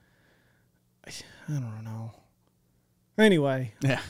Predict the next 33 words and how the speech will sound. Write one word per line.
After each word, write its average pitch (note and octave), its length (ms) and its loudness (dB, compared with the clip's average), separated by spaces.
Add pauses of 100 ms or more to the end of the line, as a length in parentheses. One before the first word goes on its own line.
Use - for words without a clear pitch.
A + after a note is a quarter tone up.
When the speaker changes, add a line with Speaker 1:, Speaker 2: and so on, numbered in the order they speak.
Speaker 1:
your, G3+ 160 10
your G3 160 6
memory F#3+ 260 8
is D3+ 80 6
gonna D#3 180 4
get D3+ 80 2
a D3+ 60 4
little D3+ 160 2
bit C#3+ 120 -4
more C#3+ 140 -2
shot C#3 480 -2
as C#3 220 -4
you A#2 100 0
get C#3+ 120 -2
Speaker 2:
Yeah. C#3+ 80 -2
Speaker 1:
older, C3+ 240 -2
which B2+ 300 -8
kinda C3+ 200 -6
sucks - 440 -8 (460)
for - 120 -8
you. C#3+ 260 0
What D#3+ 160 6
was F3+ 140 8
it D3 80 0
from, D#3+ 240 2
the D3 60 0
artillery D#3+ 380 0
rounds? E3+ 360 -6 (600)
Speaker 2:
Um, C#3 440 0 (420)
most C3 220 -2
likely. G2+ 300 -8 (340)
Speaker 1:
Yeah. - 160 -6
Speaker 2:
Uh, A2 300 -2